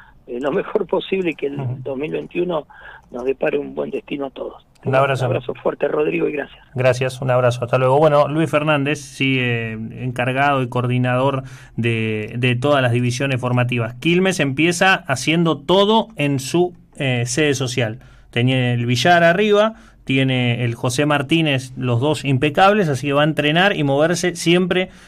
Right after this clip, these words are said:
Speaker 2: dentro del club del equipo de Liga Nacional el próximo lunes con los nacionales. De a poco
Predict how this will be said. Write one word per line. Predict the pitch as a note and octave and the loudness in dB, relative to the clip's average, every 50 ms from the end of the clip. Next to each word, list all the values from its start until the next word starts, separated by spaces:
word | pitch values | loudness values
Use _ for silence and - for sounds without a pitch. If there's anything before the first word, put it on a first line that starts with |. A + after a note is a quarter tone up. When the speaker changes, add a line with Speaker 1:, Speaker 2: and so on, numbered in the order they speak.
| - - - | -20 -12 -4
Speaker 2:
dentro | - C3 D3 D3+ D3 D3+ D3 C#3 | 2 2 4 4 4 2 2 2
del | C3 A#2+ | 2 2
club | C3 D#3 D#3+ | 2 2 2
del | D#3 C#3 | 2 2
equipo | B2+ B2 C3+ C#3 C3+ D3 C#3 B2+ A#2+ A#2+ - - - - - | 0 0 -2 -2 0 0 0 0 0 -2 -6 -12 -16 -8 -2
de | B2+ B2 B2 | 2 2 4
Liga | C#3 D3 C#3+ C3+ | 4 4 2 2
Nacional | C3+ B2+ C3 C3 C#3 C#3+ | 2 2 2 2 0 0
el | C3+ | 0
próximo | A#2+ C#3 C#3 - D3+ C3+ C3+ | 0 -2 -2 0 0 0 2
lunes | C#3 D#3 E3 F3 E3+ F3 | 2 2 2 2 2 0
con | - F3 F#3+ G3+ G3+ | 2 4 6 6 6
los | G3 D#3+ | 6 6
nacionales. | E3 D#3+ C#3 - D#3 D#3 D3 B2+ A#2 A2+ G#2+ - - - | 4 4 2 2 2 4 4 2 2 0 -2 -6 -8 -6
De | - B2 | -4 -4
a | A#2 A#2 | -2 2
poco | D#3 D3+ D3 C#3+ D#3+ E3+ E3+ E3+ | 0 0 2 2 2 2 2 0